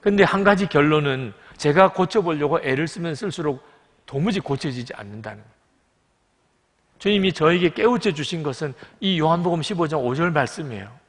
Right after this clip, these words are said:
주님 안에 거하는, 주님께 맡기는 거예요. "주님, 저는 못합니다. 저는 선한 목자교회 담임 목사까지 됐지만 저는 제 육신적인 이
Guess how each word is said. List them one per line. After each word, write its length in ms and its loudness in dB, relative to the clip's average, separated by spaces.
주님 280 -2
안에 220 0
거하는, 460 0
주님께 360 -4
맡기는 480 -4
거예요. 220 -18
"주님, 280 -4
저는 340 0
못합니다. 680 -2
저는 240 -2
선한 280 4
목자교회 480 0
담임 320 -2
목사까지 500 -2
됐지만 580 -4
저는 360 -2
제 260 0
육신적인 680 -2
이 260 -2